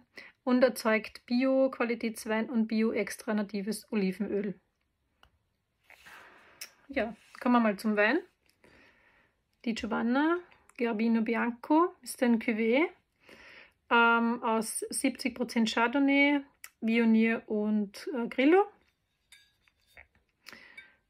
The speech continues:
Äh, Qualitätsstufe I G P und, ähm, er hat dreizehn Prozent Alkohol.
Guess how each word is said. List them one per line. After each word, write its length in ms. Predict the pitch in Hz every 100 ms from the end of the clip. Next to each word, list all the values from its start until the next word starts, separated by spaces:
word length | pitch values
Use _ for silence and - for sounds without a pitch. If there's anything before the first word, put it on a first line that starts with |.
| _ _ _
Äh, 100 | 247
Qualitätsstufe 960 | - 226 226 247 240 269 233 - 220 208
I 120 | 220
G 100 | 202
P 400 | - 226 233 320 480 _ _ _ _ _
und, 640 | 240 240 233 233 240 240 466
ähm, 400 | 226 220 226 247
er 80 | 220
hat 240 | 220 -
dreizehn 320 | 202 196 220
Prozent 580 | 226 226 220 214 214 - -
Alkohol. 460 | 202 196 208 208